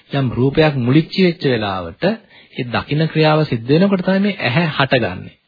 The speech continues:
ඒ, ඒ වෙලාවෙම තමයි මේ රූපයත් හටගන්නේ. ඒ වෙලාවෙම තමයි ඔන්න චක්කු විඥානයක් හටගන්නේ. ඒ වෙලාවෙම තමයි අර මොකක් හරි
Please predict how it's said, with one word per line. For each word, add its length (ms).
ඒ, 300
ඒ 240
වෙලාවෙම 340
තමයි 180
මේ 220
රූපයත් 400
හටගන්නේ. 520
ඒ 120
වෙලාවෙම 300
තමයි 160
ඔන්න 120
චක්කු 260
විඥානයක් 520
හටගන්නේ. 500
ඒ 60
වෙලාවෙම 320
තමයි 220
අර 260
මොකක් 280
හරි 200